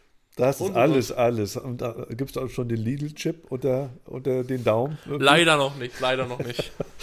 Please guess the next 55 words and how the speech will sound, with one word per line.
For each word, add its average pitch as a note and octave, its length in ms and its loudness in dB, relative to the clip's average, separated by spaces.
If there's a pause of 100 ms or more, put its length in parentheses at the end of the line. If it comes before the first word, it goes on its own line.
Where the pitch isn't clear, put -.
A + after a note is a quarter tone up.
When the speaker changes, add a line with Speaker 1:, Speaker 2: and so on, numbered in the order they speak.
(160)
Speaker 1:
<laughs> - 460 -10
Speaker 2:
Den C#3+ 180 0
gibt's C#3+ 240 0
noch C3 120 -8
nicht. A#2+ 260 -6 (420)
Speaker 1:
Ach, C3+ 200 2
Speaker 2:
Aber E3 160 8
Speaker 1:
Kinder. E3+ 160 2
Speaker 2:
genau F#3+ 280 4
so F3 220 0
wird's F3 180 -4
auch F#3 80 2
irgendwann D#3 280 0
laufen. C3 260 2
Netto D#3+ 300 2
hat D3+ 160 0
eine - 100 -4
App, C#3+ 140 -2
Lidl D#3+ 340 -4
hat D3 180 -8
eine C3+ 120 -4
App, D3+ 120 -2
ich C3 80 -8
glaub, B2 180 -2
Pen-, - 200 -6
ich - 80 -10
weiß C#3 80 -8
nicht, B2 100 -6
ob - 60 -14
Penny F3+ 300 -2
eine E3+ 240 -2
hat, E3 220 -6 (280)
Kaufland F3+ 340 4
hat D#3+ 140 -6
eine D3+ 120 -4
App, C#3 200 -2 (180)
Speaker 1:
Und G#2 220 -4
alle C#3+ 300 0
Speaker 2:
Rewe G3 220 6
Speaker 1:
kontro- F3+ 40 4
Speaker 2:
hat E3 140 2
eine D3+ 140 -2
App. D3+ 180 -2 (160)
Speaker 1:
Also B2 180 -4
da B2+ 80 0
kann B2+ 220 -6
Herr B2 100 -6
Schwarz B2 380 -6
ja C#3 80 -2
kontrollieren, C3 540 -4
wo C3+ 120 -4
du C#3 160 -6
wann C3+ 160 -6
bist. - 320 -6 (160)
Speaker 2:
Ja. D#3 140 -2